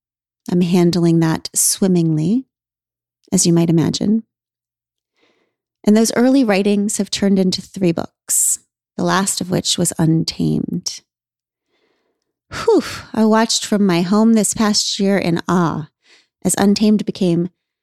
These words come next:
one of the biggest books of two thousand twenty and twenty-one.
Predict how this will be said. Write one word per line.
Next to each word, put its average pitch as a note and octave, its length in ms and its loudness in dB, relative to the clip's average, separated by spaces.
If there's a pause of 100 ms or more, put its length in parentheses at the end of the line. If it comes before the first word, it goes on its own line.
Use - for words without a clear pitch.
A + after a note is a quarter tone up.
(280)
one A#3 120 2
of D4 60 4
the C4 80 2
biggest A3+ 360 0
books - 220 -4
of - 120 -10
two G3+ 140 -2
thousand F#3+ 380 -2
twenty E3 300 -2
and F3+ 240 -2
twenty-one. - 600 -4